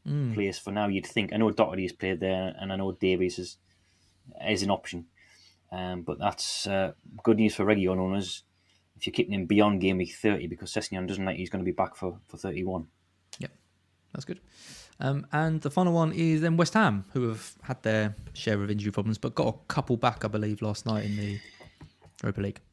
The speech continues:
Speaker 2: They did, yeah. Antonio and Cresswell, who both came off in game week twenty-nine, they were, well, they made swift recoveries and lasted almost the entire tw-, hundred twenty minutes. I think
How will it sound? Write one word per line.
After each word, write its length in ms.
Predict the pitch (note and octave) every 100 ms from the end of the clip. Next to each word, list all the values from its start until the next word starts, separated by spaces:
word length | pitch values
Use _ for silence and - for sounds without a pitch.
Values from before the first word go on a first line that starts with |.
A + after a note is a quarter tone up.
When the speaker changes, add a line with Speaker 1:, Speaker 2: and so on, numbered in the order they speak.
| _ _ _ -
Speaker 2:
They 120 | B2
did, 300 | C3+ C3+ A2
yeah. 280 | A#2 A#2+ G#2+
Antonio 500 | A2 - D3+ D3 C#3
and 140 | A2+
Cresswell, 400 | - C#3+ - G#2+
who 160 | G2+ G#2+
both 220 | A#2 A2+
came 200 | - A2
off 320 | A2+ - -
in 280 | G#2+ G#2 G2+
game 180 | G2+ A2+
week 140 | G#2
twenty-nine, 540 | - A2+ G2 G#2+ G2+ F#2+
they 200 | G2+ G2
were, 320 | G2 F#2+ F2+ _ -
well, 120 | G#2+
they 40 |
made 160 | A2 F#2+
swift 280 | - B2+ -
recoveries 500 | - A2 F2+ F2+ - _ _ _ _ _
and 320 | G3 G3+ F3 F3 _ -
lasted 480 | G3+ F#3+ - F2+ E2 -
almost 220 | A2 G#2 -
the 80 |
entire 240 | F#2+ F#2+ F#2+
tw-, 180 | - -
hundred 240 | G2+ F#2+
twenty 180 | - F2+
minutes. 180 | G#2+ -
I 20 |
think 420 | - G2 - -